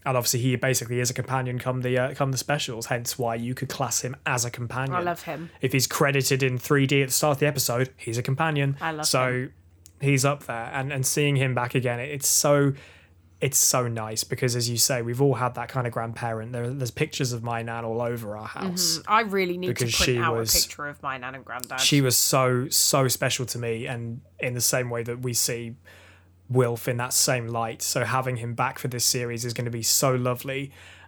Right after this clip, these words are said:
Speaker 1: and so devastating as well, because as said, every time he comes on screen, we're gonna be
Speaker 2: I
Speaker 1: there
Speaker 2: just
Speaker 1: like,
Speaker 2: cry.
Speaker 1: "Oh, no."
Speaker 2: It's so
Speaker 1: Uh,
Speaker 2: hard.
Speaker 1: I mean, even if, even if, even if he hadn't have passed away, we'd st-, you'd still feel the same way
Speaker 2: Mm-hmm.
Speaker 1: because he just was this,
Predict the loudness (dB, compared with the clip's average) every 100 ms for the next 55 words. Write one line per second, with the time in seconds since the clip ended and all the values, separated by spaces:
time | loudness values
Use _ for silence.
0 | _ -2 0 2 4 6 4 4 4 4
1 | 4 4 4 4 4 4 6 4 4 2
2 | 2 2 2 2 4 4 4 4 2 2
3 | 2 2 2 2 2 2 2 4 4 4
4 | 2 4 4 6 4 2 0 2 6 6
5 | 6 6 2 2 -2 -2 0 0 2 2
6 | 2 4 6 6 6 6 6 4 2 4
7 | 6 6 4 4 4 4 4 4 2 2
8 | 0 0 -2 0 0 0 0 0 -6 -12
9 | -18 -4 4 6 6 2 2 2 4 6
10 | 6 6 4 4 2 2 2 2 2 -2
11 | -2 0 0 0 -2 0 0 0 -2 -2
12 | -2